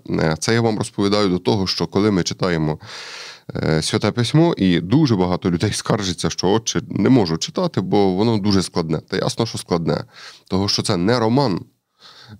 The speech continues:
е, якийсь, де розповідається крок за кроком, е, ведеться за персонажем. Е, це збірка катехиз, е, про Ісуса, е, з самих початків християнства.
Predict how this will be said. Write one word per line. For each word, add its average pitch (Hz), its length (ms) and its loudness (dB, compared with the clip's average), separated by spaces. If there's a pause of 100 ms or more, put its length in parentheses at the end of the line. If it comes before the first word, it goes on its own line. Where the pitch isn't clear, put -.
е, 78 200 -2
якийсь, 87 840 0
де 98 200 2
розповідається 92 760 0
крок 92 300 -2
за 85 120 -2
кроком, 98 880 -2
е, 82 320 -4
ведеться 85 440 0
за 82 100 -2
персонажем. 87 760 0 (440)
Е, 82 280 0
це - 140 -2
збірка 113 400 0
катехиз, - 760 -4 (120)
е, 80 540 -2 (880)
про 107 360 0
Ісуса, 107 600 -4 (680)
е, 80 640 0 (200)
з 101 500 -2
самих 110 340 -4
початків 95 460 -4
християнства. 80 720 -4